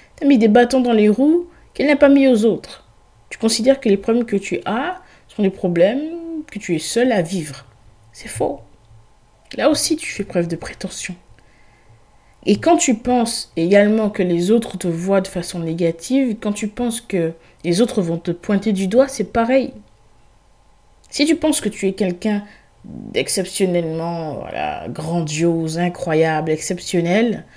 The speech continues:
tu te la pètes. Mais si tu penses que tu es une merde et que t'es la pire personne qui existe,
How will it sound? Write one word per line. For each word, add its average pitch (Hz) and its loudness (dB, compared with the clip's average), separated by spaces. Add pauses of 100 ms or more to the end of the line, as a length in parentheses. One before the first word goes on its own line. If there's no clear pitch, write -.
(320)
tu - -4
te 349 -2
la - 4
pètes. - 0 (340)
Mais 247 2
si 294 -6
tu 262 -8
penses - 2 (460)
que - -20
tu - 0
es 208 4
une 180 2
merde 180 4 (340)
et 180 -12
que - -8
t'es 175 -2
la 160 0
pire 226 0 (160)
personne 175 -4
qui - -4
existe, 175 0